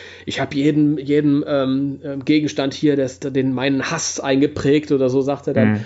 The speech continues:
Speaker 2: genau.
Speaker 1: Und dann tritt er dann in seiner eigentlichen Form auf, die auch wieder von, von Lovecraft inspiriert ist,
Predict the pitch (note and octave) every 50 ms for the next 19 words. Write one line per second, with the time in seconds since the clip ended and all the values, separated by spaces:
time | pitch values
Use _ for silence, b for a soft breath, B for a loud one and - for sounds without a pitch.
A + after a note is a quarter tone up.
0 | - - G2+ - - - C3 B2 - - D#3 D3+ E3 D3+ C#3+ C#3+ D3+ D3+ E3+ F3+
1 | C#3+ B2+ C3+ C3 C3 B2+ B2 - C#3 C3+ C#3+ D3 C#3+ C#3+ - C3+ - - C3+ C3+
2 | C#3+ D3 D3 C3+ C3+ C#3 C3+ - D#3 C#3 D3 D3+ F3 E3 D3+ - - D3+ D3 D3
3 | - - C#3 C#3+ C#3+ - - - - - E3+ D3+ - - D3+ D3 - - D3+ D3
4 | D3+ E3+ G3 G3 - - G3 F#3 - - B